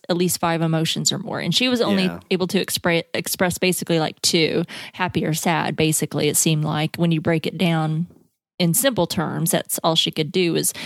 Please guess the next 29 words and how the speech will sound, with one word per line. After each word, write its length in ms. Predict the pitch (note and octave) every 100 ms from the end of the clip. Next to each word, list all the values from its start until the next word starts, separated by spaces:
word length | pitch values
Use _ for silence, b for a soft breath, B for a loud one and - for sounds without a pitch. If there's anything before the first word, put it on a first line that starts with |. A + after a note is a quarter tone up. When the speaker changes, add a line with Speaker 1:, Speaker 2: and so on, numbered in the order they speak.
| B
Speaker 1:
either, 420 | - F3+ E3 D#3+ -
you 100 | F3
know, 160 | E3 D#3+
"Mommy 240 | D#3+ D#3+
loves 320 | D#3+ E3 D#3
you" 260 | F3 E3 D#3+
or 80 | D#3+
"Mommy 220 | D#3 D#3
needs 240 | D#3 D#3+
a 80 | -
hug." 420 | E3+ D4 F#3 D#3+
She's 280 | D#3 F#3 F3
either 180 | E3+ E3
happy 380 | D#3+ D#3+ D3+ D#3+
or 160 | D#3
sad. 500 | E3 E3+ E3 D3 D#3 B B B B
Um, 380 | - F3 D3+ - -
so 460 | - G3 F#3 F#3 - -
she's 280 | - G3+ F3
stuck 680 | - - G#3+ A#3 F3+ - - - B B B B
in, 360 | F#3+ F#3 E3+ E3+
in 200 | F3 E3+
this 280 | E3+ - -
thing, 440 | E3 D#3+ E3 F#3+ B B B - - -
and 360 | - - G3+ G3
they 60 |
can't 300 | F#3+ A#3 -
delete 340 | F3 E3 G#3+ A3+
her 380 | F3 D#3+ F3